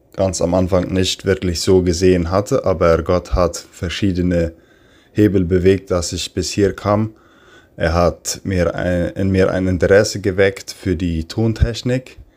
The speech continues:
und ganz besonders für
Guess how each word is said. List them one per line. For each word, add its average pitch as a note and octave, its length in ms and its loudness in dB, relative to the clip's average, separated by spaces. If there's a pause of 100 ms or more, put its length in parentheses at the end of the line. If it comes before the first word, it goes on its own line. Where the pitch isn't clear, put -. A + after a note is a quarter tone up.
(380)
und E2+ 560 -4
ganz E2+ 240 0
besonders E2+ 580 0
für D#2+ 560 -2